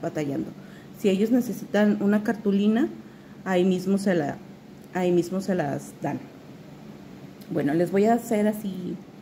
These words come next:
un resumen, o no, ¿cuál resumen? Les voy a enseñar todo. Bueno, y vamos a empezar. Estos paquetes son para secarse las manos, estos los ponen en los baños, y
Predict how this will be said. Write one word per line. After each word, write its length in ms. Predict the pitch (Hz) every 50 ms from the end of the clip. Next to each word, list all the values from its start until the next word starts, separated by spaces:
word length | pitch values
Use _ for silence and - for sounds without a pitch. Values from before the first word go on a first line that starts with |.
| - - - - - - -
un 100 | 196 190
resumen, 680 | 170 196 190 - 190 180 180 180 180 185 175 160 143 - - - - - - - - - - - - - - - - - -
o 100 | - 233
no, 500 | 285 339 403 427 427 403 370 359 339 311 320
¿cuál 160 | - 311 311 302
resumen? 480 | 311 311 311 - 277 277 277 269 254
Les 140 | 208 208 196
voy 160 | 196 220 277
a 20 | 311
enseñar 380 | 302 - 226 220 220 240 220
todo. 340 | - - 208 190 196 180 165 - - - - - - - - - - - - - - - - - - 185
Bueno, 200 | 196 180 175 170
y 60 | 165
vamos 300 | 160 165 170 196 208 -
a 40 | 233
empezar. 300 | 208 185 - - 135 - - - - - - - - - - - - - - - - - -
Estos 520 | - 220 226 220 - - 262 247 247 247 - - - - - - - -
paquetes 520 | - 208 208 208 240 220 220 247 262 269
son 200 | - 233 202 196
para 600 | 196 208 214 208 208 202 202 202 202 208 208 208 - - - - - -
secarse 380 | 202 - - 185 185 - 208
las 220 | 202 190 165 - 185
manos, 340 | 202 220 240 254 262 -
estos 240 | 214 196 202 208 208
los 120 | 208 196 208
ponen 360 | - 175 165 175 180 196 196
en 160 | 185 185 165
los 220 | 156 143 139 156
baños, 500 | 165 190 196 226 254 311 370 - - - - - - - - - - - - - - - - - -
y 520 | - 226 226 220 214 214 202 190 185 165